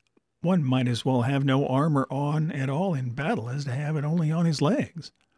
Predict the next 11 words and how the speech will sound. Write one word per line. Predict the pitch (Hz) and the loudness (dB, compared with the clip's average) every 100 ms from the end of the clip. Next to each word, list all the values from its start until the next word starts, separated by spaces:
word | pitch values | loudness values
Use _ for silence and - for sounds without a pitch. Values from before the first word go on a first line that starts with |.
| _ _ _ _ _ _ _ | _ _ _ _ _ _ _
The | 139 | 0
expert | 190 - - 151 | 0 0 -2 0
now | 156 151 | 0 0
put | 143 151 | 0 -2
the | 151 123 | 0 -2
whole | 151 175 | 0 0
second | - 190 185 165 | 0 0 0 0
story | 143 - 175 143 | 0 0 2 2
on | 123 104 | 0 -2
the | 107 | -6
alarm, | 107 101 101 151 | -6 -8 -6 -8